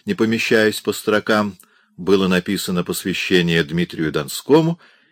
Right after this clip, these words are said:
и год поставлен тысяча восемьсот сорок восьмой. «Это что ж такое?» «А вот, товарищи», — вздохнул Захар Дмитрич,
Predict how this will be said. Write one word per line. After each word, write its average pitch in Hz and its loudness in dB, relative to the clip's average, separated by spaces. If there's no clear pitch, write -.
и 76 -8
год 90 0
поставлен 117 -2
тысяча 139 -2
восемьсот 92 -4
сорок 87 -4
восьмой. 69 -10
«Это - -8
что 143 2
ж - -4
такое?» 117 -2
«А 135 0
вот, 151 6
товарищи», — 127 -2
вздохнул 87 0
Захар 82 0
Дмитрич, 120 -4